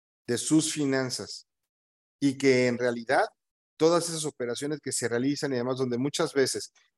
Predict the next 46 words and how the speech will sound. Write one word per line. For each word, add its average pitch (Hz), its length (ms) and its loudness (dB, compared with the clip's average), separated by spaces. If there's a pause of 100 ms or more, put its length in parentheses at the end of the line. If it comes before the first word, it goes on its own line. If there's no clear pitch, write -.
(120)
son 160 380 2
abusados, 127 920 0 (340)
¿no? 127 380 -2
Las, 120 380 -2
las 120 240 -2
gentes 151 440 2
que 123 120 -4
envían 135 340 0
sus 131 160 -12
remesas, 120 400 -2
las 110 120 -4
gentes 143 240 -6
que 123 120 -6
generan 127 260 0
sus 131 220 -4
ahorros 127 440 2 (300)
y 113 120 -4
de 120 80 2
repente 139 420 0
truenan 143 440 0
los 117 180 -4
bancos 131 440 -2
y 117 60 -6
desaparecen. 117 640 -2
Acaba 156 260 0
de 151 80 8
pasar 143 280 -2
en 143 60 0
Silicon 139 420 -2
Valley 127 240 4
con 117 140 -2
el 113 60 -4
banco 123 220 -2
de - 20 -10
Silicon 127 420 -4
Valley. 120 300 4 (440)
Ocurrió 147 400 4
con 165 140 2
el 143 100 0
quebranto 135 600 -2
Goldman 127 340 -2
Sachs 127 320 0
en 123 60 -6
los 117 120 -8
Estados 123 360 -2
Unidos. 120 520 -2